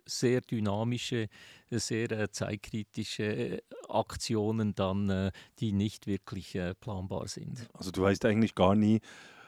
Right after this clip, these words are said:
Speaker 2: ähm, was der Tag für dich vorgesehen hat.
Speaker 1: Schlussendlich ist das so. Also ich muss wirklich immer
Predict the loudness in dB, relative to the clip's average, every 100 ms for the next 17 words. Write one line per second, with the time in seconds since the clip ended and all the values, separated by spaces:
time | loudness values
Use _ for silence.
0 | _ 0 0 0 0 2 4 4 8 8
1 | 8 2 4 4 2 -6 -10 -10 2 4
2 | 4 2 2 0 -4 -8 -14 -8 -4 2
3 | 6 6 8 4 2 -2 0 0 -4 -4
4 | -2 -2 -2 -4 -4 -2 -2 -2 0 0
5 | 2